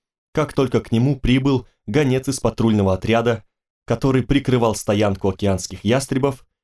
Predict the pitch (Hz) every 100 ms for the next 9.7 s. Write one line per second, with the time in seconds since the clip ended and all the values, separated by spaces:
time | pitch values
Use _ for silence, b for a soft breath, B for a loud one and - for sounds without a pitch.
0 | _ - 120 131 143 98 110 113 104 104
1 | 101 - _ 104 98 107 101 92 87 69
2 | - _ _ _ _ _ _ _ _ 107
3 | 113 160 - 117 110 - 110 - 127 107
4 | 101 113 107 - - 156 156 - 78 -
5 | - _ _ _ 101 113 110 113 139 -
6 | 135 113 113 120 - 101 - - _ _
7 | _ - 147 151 127 113 120 117 - 104
8 | 101 104 98 95 _ 104 127 131 110 98
9 | 127 110 90 85 - -